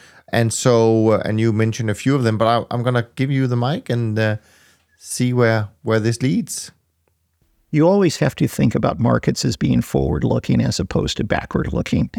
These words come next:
Speaker 2: And what we'll sort of say that we're, we've been in a period of relative stability on the, on the macro side.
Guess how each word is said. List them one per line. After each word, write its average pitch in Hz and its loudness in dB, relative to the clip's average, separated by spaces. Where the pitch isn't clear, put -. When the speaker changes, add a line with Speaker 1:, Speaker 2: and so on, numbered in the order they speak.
Speaker 2:
And 135 0
what - -2
we'll - 0
sort - -2
of 95 0
say - 0
that - -2
we're, 147 0
we've 127 2
been 139 2
in 127 4
a 117 2
period 143 2
of 117 0
relative 120 2
stability 117 2
on 135 0
the, - 0
on 120 2
the 127 0
macro - -2
side. - -2